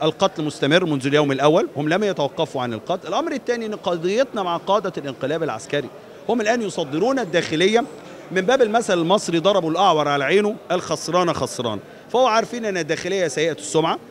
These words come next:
فلو تم تلويث سمعتها بمزيد من الدماء مش هيضر كتير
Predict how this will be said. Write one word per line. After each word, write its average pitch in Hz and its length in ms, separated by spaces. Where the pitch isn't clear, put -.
فلو 170 180
تم 226 260
تلويث 175 380
سمعتها 165 320
بمزيد 147 460
من 151 100
الدماء 147 340
مش 156 180
هيضر 147 320
كتير 175 360